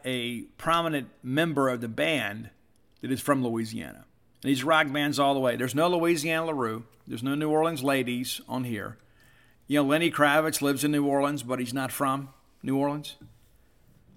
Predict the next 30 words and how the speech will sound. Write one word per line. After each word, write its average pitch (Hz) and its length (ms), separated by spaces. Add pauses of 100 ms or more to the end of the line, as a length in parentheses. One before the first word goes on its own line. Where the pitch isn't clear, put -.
(400)
Trent 180 240
Reznor, 151 540 (140)
not 147 200
from 160 260
New 151 120
Orleans, 135 380 (120)
lives 139 300
in 143 80
New 139 100
Orleans. 135 460 (640)
Anne 147 180
Rice, 139 320
God 139 180
rest 120 260
her 110 100
soul, 113 360
not 123 160
from 131 200
New 123 100
Orleans, 117 380
but 123 180
lived 123 300
in 123 80
New 120 100
Orleans. 117 440 (1900)
What, 143 220
what 147 120
a, 127 120 (180)
what 151 120
a, 139 40